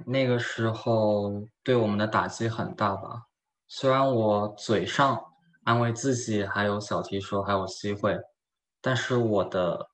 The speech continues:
心里已经是，啊，完全的失去了信心。不只是对我们双方 offer 的信心，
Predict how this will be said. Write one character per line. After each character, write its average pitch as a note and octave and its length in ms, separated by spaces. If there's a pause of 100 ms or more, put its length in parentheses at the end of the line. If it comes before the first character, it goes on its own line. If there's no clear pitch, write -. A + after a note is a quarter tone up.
心 D#3+ 340
里 F#2+ 320 (360)
已 G#2 100
经 G#2 220
是， F#2 720 (180)
啊， G2 180
完 F#2+ 220
全 G2 240
的 F#2+ 100
失 - 220
去 - 180
了 F#2+ 120
信 G2 240
心。 G2 420 (680)
不 B2 160
只 G2+ 240
是 G#2 220
对 G#2+ 180
我 F#2 180
们 F2 240
双 G2+ 220
方 F#2+ 140
offer A2 360
的 F#2+ 100
信 F#2+ 220
心， F#2 380